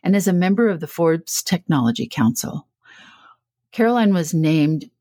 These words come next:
two thousand nineteen Cyber Educator of the Year in the sixth annual Cyber Jitsu Awards. She authored the popular textbook Security Metrics, A Beginner's Guide, published by McGraw-Hill. Wong graduated from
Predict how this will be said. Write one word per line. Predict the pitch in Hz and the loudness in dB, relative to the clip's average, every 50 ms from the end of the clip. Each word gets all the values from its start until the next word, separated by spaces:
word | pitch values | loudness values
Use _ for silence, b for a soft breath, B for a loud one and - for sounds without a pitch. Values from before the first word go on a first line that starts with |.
| _ | _
two | - - 214 | -6 -4 -2
thousand | 214 - 254 190 190 - 175 180 | 0 0 0 0 0 0 0 0
nineteen | 170 156 147 156 147 - 165 156 147 143 147 | 2 2 0 0 -2 -2 -2 0 0 0 0
Cyber | 139 - - 170 160 160 180 170 - | -2 -2 -2 0 0 0 0 -2 -2
Educator | - 160 156 - 160 - - 170 156 151 156 151 | -2 -4 -2 -4 -6 -4 -2 -2 0 0 0 -2
of | - 147 143 | -2 -4 -4
the | - 151 | -2 0
Year | 143 131 143 147 143 127 110 107 - - | 0 2 2 2 2 2 0 -2 -4 -2
in | - 156 | 0 2
the | 156 131 | 2 2
sixth | - - - - 180 170 175 - - - - - _ _ - | 0 -2 -2 -2 -2 -2 -2 -2 -4 -4 -4 -8 _ _ -2
annual | 170 160 160 151 139 139 143 151 156 160 | 0 0 2 2 2 2 2 0 -2 -4
Cyber | - - - - 160 156 151 170 170 160 | -4 -6 -4 -2 -2 0 0 0 -2 -2
Jitsu | - - 147 143 - - - 156 147 139 131 - - | -2 -4 -6 -4 -2 -2 0 2 2 0 0 -2 -2
Awards. | - 151 139 135 131 127 117 117 - - - - B B B B B B B B B | -2 0 2 2 2 2 0 0 -2 -4 -6 -8 B B B B B B B B B
She | - - 214 - | -4 -4 -2 -2
authored | - - 156 165 185 - 185 175 | 0 0 0 0 0 0 0 -2
the | 165 170 | -2 -6
popular | - - - 165 160 - 165 156 156 151 | -6 -2 -2 -2 -2 -2 0 0 0 0
textbook | 147 - - 170 151 - - - _ - 160 147 - - b b b b | 0 0 -2 -2 -2 -2 -6 -6 _ -2 -2 -2 -2 -6 b b b b
Security | - - 185 175 - - 175 170 151 156 | -4 -2 -2 -2 0 0 0 2 2 2
Metrics, | 156 147 135 135 - - 202 190 - - | 2 2 0 0 0 -2 -4 -2 -4 -6
A | - 139 | -4 -2
Beginner's | 160 135 - 160 151 156 156 151 - | -2 -2 0 2 2 2 2 0 -2
Guide, | - - 127 135 135 117 - | -2 -2 0 0 0 -2 -2
published | - - 165 165 160 160 - - | -4 -2 0 0 0 0 -2 -2
by | 156 147 | -2 0
McGraw-Hill. | 143 139 127 127 151 143 131 127 143 135 - 147 131 117 107 107 151 - B B B B B B B B B B - | 2 0 0 0 0 0 0 0 -2 -2 0 0 0 0 0 -2 -4 -8 B B B B B B B B B B -4
Wong | - 156 165 165 180 190 | -2 0 0 2 2 0
graduated | 180 180 180 170 170 170 - 180 175 180 175 160 170 165 - | 0 0 0 0 0 0 0 0 0 2 2 2 0 -2 -4
from | - - 156 143 120 113 117 | -4 -2 0 0 2 0 0